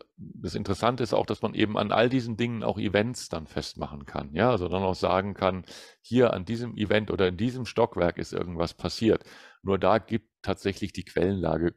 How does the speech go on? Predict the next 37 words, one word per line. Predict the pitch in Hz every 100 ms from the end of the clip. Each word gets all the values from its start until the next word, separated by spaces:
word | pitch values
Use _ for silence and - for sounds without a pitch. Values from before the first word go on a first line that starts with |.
| -
oftmals | - - - 85 80 - - _ _ _ _ _
das | 92 -
nicht | 85 -
her. | 80 78
Also | 76 80
wir |
sind | 85 82
froh, | - 95 98
wenn | 90 90
wir | 85 78 - _
Events | 104 92 95 107 -
wirklich | 98 92 -
mit | 87
Adressen | 90 - 87 90 101 85 - _ _ _ -
ähm, | 82 78 71
verknüpfen | - - 80 - - -
können. | - 71 - _ _ _ _ _ -
Es | -
ist | 87 -
ganz | 92 101
selten, | 90 87 104 87
dass | 85 80
wir | 82
das, | 78 - - -
ähm, | 85 80 76 _ _ _ _ _ _ _ -
an | 120
der | 85
Fassade | - 90 82 85 87
zum | - 78
Beispiel | 73 -
festmachen | 71 71 - 73 69
können. | - 73
Da | 78
gibt | 90 117 143
es | 123
Beispiele | - 87 98 120 - 127 123
für. | - 127 127